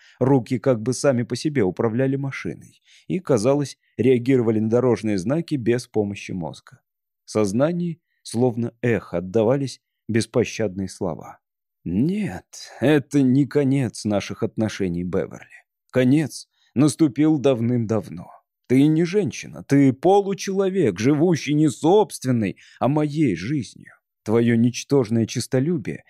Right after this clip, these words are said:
не в состоянии подтолкнуть меня к решительным действиям, чтобы обеспечить успех. Твои чувства слепы, не способны отозваться на мои терзания.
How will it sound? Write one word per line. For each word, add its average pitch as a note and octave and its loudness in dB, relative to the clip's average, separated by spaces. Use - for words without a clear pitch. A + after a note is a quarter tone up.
не D#3+ 4
в A#3+ -2
состоянии F3+ 0
подтолкнуть D#3 0
меня A#2+ 2
к - -4
решительным D#3+ 2
действиям, A#2 0
чтобы C#3+ 2
обеспечить D3 0
успех. D3 0
Твои D3 -2
чувства C#3 -4
слепы, - -6
не B2 4
способны C3+ 2
отозваться C3 2
на B2 2
мои C#3+ 4
терзания. D3+ -4